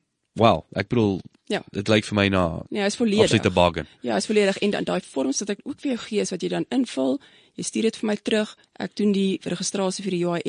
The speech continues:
Speaker 2: F. Ek doen selfs die kalkulasie as jy al iemand vyf jaar in jou, eh, diens het en jy moet nou die terugwerkend betaal, want dit moet, is ongelukkig.
Speaker 1: Is dit is in soos 'n one-off wat jy dan net betaal en dan as
Speaker 2: Ja,
Speaker 1: jy nou, as jy
Speaker 2: dan kan jy, ja,
Speaker 1: alles nou
Speaker 2: dan,
Speaker 1: square?
Speaker 2: dan, dan het ons nou weer square en dan kan jy net verder aan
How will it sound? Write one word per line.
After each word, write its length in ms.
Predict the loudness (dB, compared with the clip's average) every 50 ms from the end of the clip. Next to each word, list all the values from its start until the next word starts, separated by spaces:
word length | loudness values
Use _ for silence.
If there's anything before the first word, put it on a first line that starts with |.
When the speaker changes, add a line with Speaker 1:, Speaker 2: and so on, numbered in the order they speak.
| -2
Speaker 2:
F. 80 | -4 -4 -8 -20 -20 -16 _ -8
Ek 140 | -6 -2
doen 120 | 0 0 0
selfs 380 | 2 2 0 0 -2 -4 -4 -4
die 80 | -6 -4
kalkulasie 840 | -2 -2 -2 -2 0 -2 -2 0 0 0 0 -2 -2 -4 -4 -4
as 160 | -4 -4 -4
jy 160 | -2 -2 -2 -2
al 140 | -2 -4 -4 -2
iemand 280 | -2 -2 -2 -4 -6
vyf 260 | -6 -4 -4 -4 -4
jaar 280 | -4 -4 -4 -4 -6 -8 -12 -18 _ _ _ _ -2
in 140 | 0 0 2
jou, 400 | 2 0 0 0 0 -2 -2 -4
eh, 100 | -4 -4 -2
diens 320 | 0 2 4 4 4 2 0
het 180 | -2 -4 -6 _ _ _ _ -20 -20 _ -4
en 80 | 0
jy 80 | 0 2
moet 180 | 2 0 -2 -2
nou 140 | -2 -2
die 120 | -2 -4 -6 -10 -16 _ _
terugwerkend 560 | -8 -6 -4 -2 0 0 2 0 0 -4 -6
betaal, 380 | -6 -6 -6 -2 -2 0 0 0
want 160 | -2 -4 -4 -6
dit 160 | -6 -6 -6
moet, 160 | -6 -4 -4
is 100 | -4 -2 -2
ongelukkig. 300 | -2 -2 0 0 2 2
Speaker 1:
Is 80 | 4 6
dit 120 | 6 6
is 120 | 6 6 4
in 160 | 4 4 4
soos 220 | 4 2 4 4 4
'n 20 | 4 6
one-off 280 | 6 6 6 4 4 4
wat 160 | 2 2 0
jy 60 | 0
dan 120 | 0 0 2
net 160 | 0 0 -2 _ _ _ _ _ _ _ _ _ _ _ _ _ _ _
betaal 420 | -2 0 4 6 6 8 8 8 6
en 60 | 6
dan 100 | 4 2
as 60 | 2
Speaker 2:
Ja, 60 | 4 2
Speaker 1:
jy 60 | 4
nou, 200 | 4 4 2 2
as 100 | 2 2
jy 60 | 2
Speaker 2:
dan 140 | 2 4 4
kan 140 | 2 2 2
jy, 200 | 2 2 0 0 0
ja, 100 | -2 0
Speaker 1:
alles 180 | 0 0 0 2
nou 100 | 2 2
Speaker 2:
dan, 20 |
Speaker 1:
square? 360 | 2 2 4 4 4 4 2 -4 -8 -10
Speaker 2:
dan, 180 | -8 -8 -8 -8
dan 200 | -8 -6 -4 -4
het 140 | -4 -4 -6
ons 140 | -8 -8 -6
nou 140 | -6 -4 -2
weer 220 | -2 -2 -2 -4 -6
square 400 | -8 -8 -4 0 2 2 2 2
en 60 | 0
dan 80 | -2 -2
kan 120 | -2 -2
jy 60 | 0
net 160 | 0 0 -2
verder 340 | -2 -2 -2 0 0 -2 -2 -2
aan 320 | -2 -2 -2 -2 -2